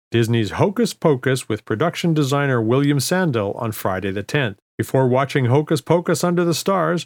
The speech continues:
surrounded by Sugarmint's Halloween-filled atmosphere, enjoy a conversation with the film's production designer,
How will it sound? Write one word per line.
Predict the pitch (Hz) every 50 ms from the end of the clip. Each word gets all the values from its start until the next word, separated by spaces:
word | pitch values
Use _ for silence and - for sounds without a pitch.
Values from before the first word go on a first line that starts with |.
| _ _ _ _ _ -
surrounded | - - 110 107 120 175 165 135 117
by | 107 107
Sugarmint's | 101 - - 127 107 110 110 110 107 104 -
Halloween-filled | 120 113 113 110 107 113 113 113 113 104 104 - - 127 123 113 120
atmosphere, | 135 156 - 131 117 - - 107 110 117 127 - _ _ -
enjoy | - 113 104 131 170 226 240
a | 185
conversation | - - 185 208 185 185 156 - 214 240 208 - - 123 123
with | 120 123 127
the | - 139
film's | - - 123 113 117 117 -
production | - - - 165 196 208 - - - 160
designer, | 139 131 123 113 120 113 110 107 101 92 90 -